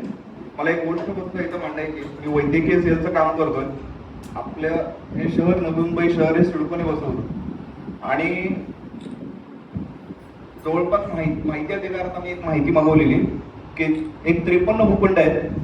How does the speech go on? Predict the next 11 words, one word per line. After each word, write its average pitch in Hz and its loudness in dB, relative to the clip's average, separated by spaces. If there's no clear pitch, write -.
जे 170 2
सिडकोने 175 4
हॉस्पिटलसाठी 190 2
राखीव 170 2
ठेवलेले 139 6
होते. 113 0
आज 156 4
नवीन 170 2
आलेल्या 185 2
टाउन 180 2
प्लॅनिंगच्या 180 -2